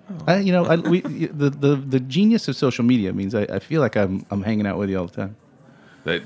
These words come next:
Speaker 1: yeah, that, <clears throat> I get that. I get that for sure. Um, yeah, I went to, uh, I went to a bunch of, uh, different things on,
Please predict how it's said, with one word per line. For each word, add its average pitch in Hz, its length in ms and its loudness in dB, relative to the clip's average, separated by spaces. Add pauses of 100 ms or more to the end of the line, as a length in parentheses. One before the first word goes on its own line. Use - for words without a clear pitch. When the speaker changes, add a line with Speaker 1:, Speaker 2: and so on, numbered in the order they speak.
(120)
Speaker 1:
yeah, 78 260 -8
that, 73 240 -8
<clears throat> 110 260 4
I 90 100 -4
get 85 180 -6
that. 87 260 -4
I 76 60 -8
get 78 140 -10
that 73 140 -10
for - 60 -20
sure. 85 280 -6 (280)
Um, 127 320 2
yeah, 139 240 2
I 90 40 2
went 117 300 0
to, 107 280 0
uh, 95 300 4 (200)
I - 60 -6
went 120 140 -2
to 98 260 -2
a 87 240 0
bunch 98 240 -8
of, 85 180 -8
uh, 87 200 -2
different 90 400 -12
things 107 340 -10
on, 71 340 -10